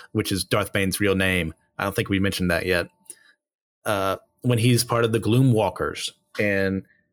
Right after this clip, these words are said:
the, the actions he takes, the, the tactics that are used. Like, you don't always see tactics being used in stories. It's like, "Well, a war is happening and we're gonna fight a battle." <laughs>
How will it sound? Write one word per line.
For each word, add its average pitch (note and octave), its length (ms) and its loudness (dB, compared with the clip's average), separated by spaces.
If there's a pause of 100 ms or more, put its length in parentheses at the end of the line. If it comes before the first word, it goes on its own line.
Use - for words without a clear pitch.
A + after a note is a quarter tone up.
(200)
the, A2 160 2
the G#2 160 -2
actions A#2 400 0
he A2+ 140 -2
takes, A2 560 0
the, G#2+ 80 0
the G#2 240 -2
tactics B2+ 560 -2
that B2 120 2
are A2+ 80 4
used. A2 440 4
Like, G#2+ 140 0
you C#3+ 40 0
don't D3 120 2
always D3 300 4
see B2+ 140 2
tactics A#2+ 500 -2
being A#2 300 2
used A2+ 400 4
in G#2 80 0
stories. G#2 460 2
It's F#2 120 0
like, A2 200 2
"Well, C3 120 2
a B2+ 60 4
war D3+ 220 4
is D3 100 2
happening B2+ 540 2
and A#2+ 80 2
we're B2 80 2
gonna A#2 120 2
fight A#2+ 240 0
a G#2 40 -2
battle." G#2 540 0
<laughs> - 60 -20